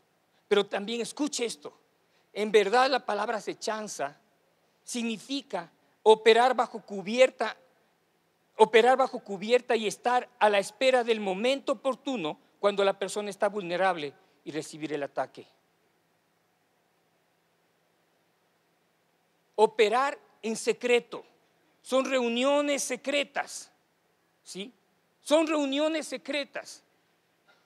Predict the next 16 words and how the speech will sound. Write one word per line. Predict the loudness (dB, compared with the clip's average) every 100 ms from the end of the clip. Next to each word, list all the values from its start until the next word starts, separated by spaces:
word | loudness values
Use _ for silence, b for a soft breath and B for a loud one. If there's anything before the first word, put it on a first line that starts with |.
| _ _
Operar | 6 8 4 4 2
en | 0
secreto, | -6 -10 -8 -6 -6 -8 -10 -12 _ _
bajo | -2 -2 -2 -8
cubierta, | -8 -4 0 0 -2 -8 -8 _ _ _ _ _ 0
a | 4
la | 4
espera | 2 -4 -2 0 0 -2 _ _
del | -4
momento | 2 2 2 0 0 -2
oportuno | 0 -4 -2 -2 -2 -2 -6 -12 _
cuando | -2 0
una | 0 -2
persona | -2 -4 -4 -8
está | -4 -4
vulnerable. | -4 -6 -2 -2 -2 -6